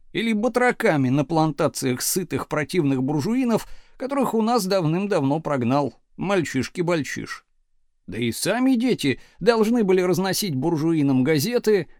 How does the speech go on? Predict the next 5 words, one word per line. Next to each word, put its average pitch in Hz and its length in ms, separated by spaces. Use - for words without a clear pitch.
мыть 240 260
буржуинские 190 800
машины 165 640
или 175 180
работать 208 720